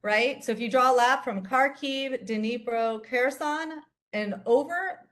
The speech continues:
that's a lot of what, um, is the grain in, of Ukraine. Um,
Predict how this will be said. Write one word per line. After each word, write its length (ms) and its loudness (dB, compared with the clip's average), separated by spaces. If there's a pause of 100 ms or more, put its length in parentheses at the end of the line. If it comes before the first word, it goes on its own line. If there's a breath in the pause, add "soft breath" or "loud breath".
that's 280 0
a 40 -2
lot 340 -2
of 180 -6
what, 360 -2
um, 460 -6
is 200 -6
the 280 0
grain 280 -2
in, 280 -6
of 220 -4
Ukraine. 500 -14 (920 soft breath)
Um, 480 4